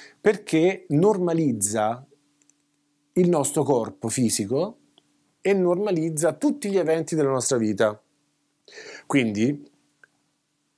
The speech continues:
un, una comprensione il lunedì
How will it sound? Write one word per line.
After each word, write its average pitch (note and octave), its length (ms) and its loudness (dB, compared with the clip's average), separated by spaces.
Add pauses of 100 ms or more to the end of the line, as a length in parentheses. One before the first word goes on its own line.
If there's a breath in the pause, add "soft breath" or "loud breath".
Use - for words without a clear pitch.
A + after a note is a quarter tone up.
(440)
un, D#3 420 2
una E3+ 300 4
comprensione A#2 1080 -2
il A2 160 -2
lunedì C#3 580 2